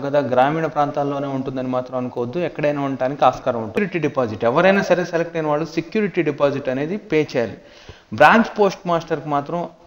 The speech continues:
సెలెక్ట్ అయితే ఇరవై ఐదు వేల రూపాయలు సెక్యూరిటీ డిపాజిట్ వాళ్ళకి పే చేయాలి. అలాగే ఆ బ్రాంచ్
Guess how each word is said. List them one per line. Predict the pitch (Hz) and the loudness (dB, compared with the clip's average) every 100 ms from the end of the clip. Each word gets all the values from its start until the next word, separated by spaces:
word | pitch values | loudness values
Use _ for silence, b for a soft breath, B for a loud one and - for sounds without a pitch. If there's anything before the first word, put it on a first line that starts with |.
| - | -8
సెలెక్ట్ | - 147 - 135 | -2 -2 0 -4
అయితే | 135 180 180 | -4 -4 -2
ఇరవై | 135 147 156 | 0 2 2
ఐదు | 160 156 | 0 0
వేల | 156 151 | 0 -2
రూపాయలు | 147 135 131 | -2 -2 -2
సెక్యూరిటీ | 147 139 151 143 135 | -6 -4 -4 -4 -6
డిపాజిట్ | 127 131 127 127 | -6 -4 -4 -2
వాళ్ళకి | 120 117 117 | -2 -2 -4
పే | 123 - | -6 -2
చేయాలి. | 123 120 170 - B B B | -2 -2 -4 -10 B B B
అలాగే | 143 175 175 185 151 170 - - - | 4 4 2 2 0 -2 -6 -10 -2
ఆ | 117 107 | 0 2
బ్రాంచ్ | 127 185 - | 2 0 -2